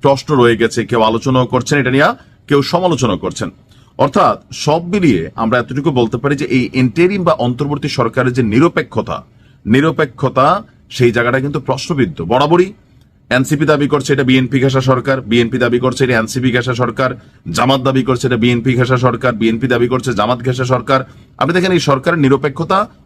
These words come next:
অনেক আগে নেয়, আর আওয়ামী লীগকে তো টোটালি কাইটাই দিছে। So এখন প্রশ্ন থেকে যাবে যে আগামী নির্বাচনে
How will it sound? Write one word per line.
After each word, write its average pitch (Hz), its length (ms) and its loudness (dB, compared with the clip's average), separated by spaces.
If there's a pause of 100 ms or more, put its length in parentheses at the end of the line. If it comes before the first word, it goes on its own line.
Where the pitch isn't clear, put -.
অনেক 208 220 0
আগে 131 240 2
নেয়, 90 140 -2
আর 98 80 0
আওয়ামী 135 240 2
লীগকে 151 220 -2
তো - 100 -2
টোটালি 127 340 -2
কাইটাই 123 340 0
দিছে। 120 340 -2 (920)
So 135 280 2 (720)
এখন 139 300 0 (220)
প্রশ্ন 135 280 -2
থেকে 151 220 2
যাবে 123 320 -2 (120)
যে 117 100 0
আগামী 117 300 0
নির্বাচনে 127 600 2